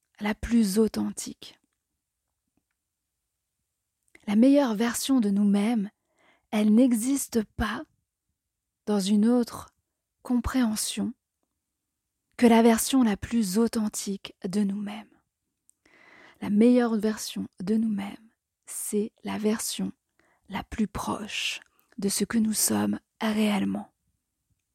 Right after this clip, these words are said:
Et c'est à ce moment-là qu'on peut de nouveau faire le lien avec la notion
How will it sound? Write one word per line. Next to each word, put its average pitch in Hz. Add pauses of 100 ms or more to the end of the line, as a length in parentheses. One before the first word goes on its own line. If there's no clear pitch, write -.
(640)
Et 208
c'est 254
à 294
ce 302
moment-là 262
qu'on 202
peut 202
de 190
nouveau 233
faire 240
le 190
lien 190 (160)
avec 214
la 202
notion 214